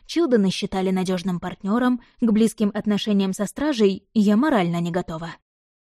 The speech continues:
Пока я задавалась этим вопросом, инкуб подошёл к мужчине, сидящему на корточках возле погасшего камина. На полу спиралью раскручивалось поисковое заклинание, но оно заинтересовало не так сильно, как автор.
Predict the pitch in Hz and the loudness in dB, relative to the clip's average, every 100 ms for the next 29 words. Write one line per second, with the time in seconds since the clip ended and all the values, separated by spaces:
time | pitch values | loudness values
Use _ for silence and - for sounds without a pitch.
0 | _ _ _ - 226 233 208 196 196 202 | _ _ _ -2 2 4 6 4 2 2
1 | 190 190 185 190 196 190 185 - 269 - | 2 0 -2 -4 -2 -2 -2 -2 -2 0
2 | 214 - 214 196 269 - - 208 208 233 | 0 2 0 0 -4 -4 -2 0 0 -2
3 | 220 254 302 - 190 180 196 - 196 180 | -2 -2 -2 -2 -2 -2 -4 -2 -2 -2
4 | - 190 180 - 240 277 254 - 208 - | -4 -4 -4 -2 -2 0 -4 -2 -4 0
5 | 202 185 196 196 202 190 180 - 196 233 | 0 2 0 0 0 -2 -4 -4 -2 0
6 | 233 160 165 - _ _ _ _ _ - | 0 -2 -8 -16 _ _ _ _ _ 2
7 | 214 214 196 220 302 - 196 208 233 208 | 2 2 0 0 -2 -2 0 0 2 0
8 | 190 - 208 196 202 196 196 - 202 196 | 0 -2 -4 -4 -4 0 -2 -2 -4 -4
9 | - 208 185 180 185 180 180 214 285 220 | -4 -4 -2 -4 -6 -6 -4 -2 2 2
10 | 180 - _ - 214 202 196 254 277 277 | 0 -8 _ 2 6 6 6 4 4 2
11 | 269 269 254 262 262 277 330 320 202 - | 4 2 2 2 2 2 2 0 -2 -4
12 | - 233 285 220 - - 302 - 190 - | -6 0 4 2 0 -6 -6 -2 -4 -4
13 | 180 170 | -12 -14